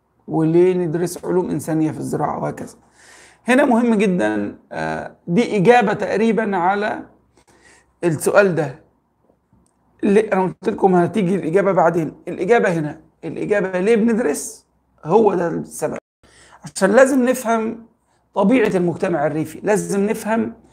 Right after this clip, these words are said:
من هم هؤلاء الناس أهلنا في الريف اللي هم منوط بيهم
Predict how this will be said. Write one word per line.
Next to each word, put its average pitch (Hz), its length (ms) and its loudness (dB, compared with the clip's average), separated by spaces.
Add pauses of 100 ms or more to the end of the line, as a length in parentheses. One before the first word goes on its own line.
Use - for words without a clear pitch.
(300)
من 233 240 4
هم 214 300 0
هؤلاء 190 540 0
الناس 190 600 -6 (480)
أهلنا 175 380 0
في 185 140 -8
الريف 185 420 -4 (600)
اللي 190 220 4
هم 208 360 2 (320)
منوط 208 640 0 (140)
بيهم 180 680 -2